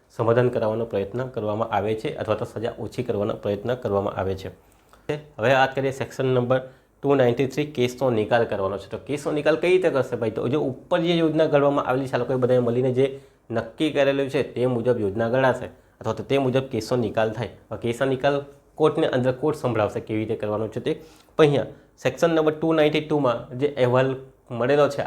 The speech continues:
આ સભા ઉપરનો એને ધ્યાનમાં રાખીને પછી આગળની કાર્યવાહી હાથ ધરવામાં આવે. તો ટુ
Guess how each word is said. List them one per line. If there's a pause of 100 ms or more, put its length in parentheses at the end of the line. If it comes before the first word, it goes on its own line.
(100)
આ (360)
સભા (100)
ઉપરનો (480)
એને
ધ્યાનમાં
રાખીને
પછી (300)
આગળની
કાર્યવાહી
હાથ
ધરવામાં
આવે. (220)
તો
ટુ